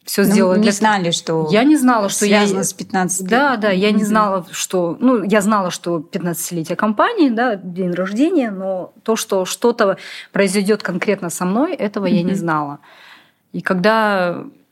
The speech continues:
Speaker 1: я об этом узнала, естественно, я быстро выздоровела. <laughs> Вот. Мероприятие было очень интересно, вообще прикольно. Когда меня позвали на сцену, во-первых,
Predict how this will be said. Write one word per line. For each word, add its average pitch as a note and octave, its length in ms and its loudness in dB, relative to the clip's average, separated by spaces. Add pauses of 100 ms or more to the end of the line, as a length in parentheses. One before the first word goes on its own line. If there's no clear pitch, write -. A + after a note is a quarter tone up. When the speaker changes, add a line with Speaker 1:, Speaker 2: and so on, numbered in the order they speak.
(540)
Speaker 1:
я F3+ 200 0
об D#3+ 120 0
этом E3 180 -2
узнала, A3+ 300 2
естественно, E3 680 -4
я E3 140 -2
быстро E3+ 340 -6
выздоровела. B3 580 -4 (260)
<laughs> G#3 1000 2 (1120)
Вот. F3+ 420 0
Мероприятие F#3 800 -2
было F3 180 0
очень E3+ 380 -2
интересно, F3 500 -4
вообще D#3 220 -8
прикольно. D3+ 520 -4 (720)
Когда E3+ 240 0
меня G3 180 2
позвали F3+ 480 0
на E3 160 -2
сцену, G#3 720 -2 (1160)
во-первых, A3+ 540 0